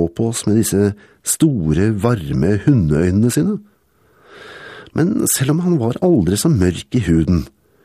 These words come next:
tror jeg ikke han var, eh, ordentlig neger.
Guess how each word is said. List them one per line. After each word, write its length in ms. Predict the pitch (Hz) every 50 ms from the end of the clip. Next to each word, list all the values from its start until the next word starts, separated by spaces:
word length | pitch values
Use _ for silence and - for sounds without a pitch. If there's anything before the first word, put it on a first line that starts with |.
| _ _ _ _ _ -
tror 160 | - 98 95
jeg 140 | 95 95 98
ikke 160 | - - 190 202
han 160 | 214 220 175
var, 320 | - - - 135 143 147
eh, 400 | 151 147 147 147 143 131 113 95 - _ _ _ -
ordentlig 500 | 98 87 85 87 90 - - 113 151 151
neger. 380 | 135 127 135 165 220 226 -